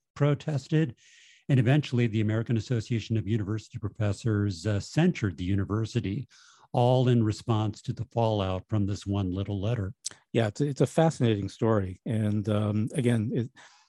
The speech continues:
Speaker 2: it, it's, brings us back to a, a moment in history that, um,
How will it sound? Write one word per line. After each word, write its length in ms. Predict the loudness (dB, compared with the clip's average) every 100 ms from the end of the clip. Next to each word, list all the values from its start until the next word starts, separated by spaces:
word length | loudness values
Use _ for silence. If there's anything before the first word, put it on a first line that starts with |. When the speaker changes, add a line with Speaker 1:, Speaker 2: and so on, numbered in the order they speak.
| _ -4
Speaker 2:
it, 180 | -2
it's, 380 | 2 0 0 -12 _ _ _ _ _ _
brings 380 | -4 4 4 6
us 100 | 4
back 300 | 2 2 0
to 240 | 2 2
a, 240 | 2 0 -2
a 120 | -4 -6 -14 -20 0
moment 360 | 4 6 6 4
in 100 | 4
history 500 | 2 0 2 2 4
that, 440 | 2 0 -2 -2
um, 440 | 2 2 2 0